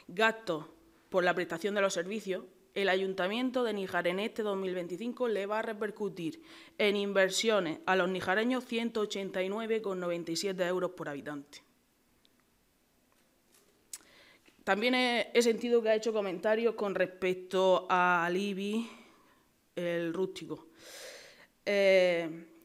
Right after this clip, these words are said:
es mayor. Hemos hecho una referen-, una, una revisión catastral que se ha llevado a cabo en el dos mil veinticuatro y que va a repercutir en el presupuesto de ingresos del dos mil veinticinco, en la que solicitaremos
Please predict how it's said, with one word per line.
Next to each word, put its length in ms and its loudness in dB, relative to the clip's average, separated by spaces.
es 80 -2
mayor. 400 0
Hemos 260 2
hecho 140 -2
una 140 2
referen-, 540 -2
una, 380 -2
una 180 -2
revisión 360 -2
catastral 680 0
que 120 -4
se 100 2
ha 40 6
llevado 280 6
a 60 2
cabo 160 2
en 80 2
el 140 0
dos 100 0
mil 180 -2
veinticuatro 720 0
y 120 -4
que 180 2
va 100 6
a 20 6
repercutir 840 -2
en 140 -4
el 80 -2
presupuesto 500 -4
de 60 -2
ingresos 320 -2
del 120 0
dos 140 -2
mil 160 -4
veinticinco, 640 -6
en 160 4
la 80 10
que 100 6
solicitaremos 960 4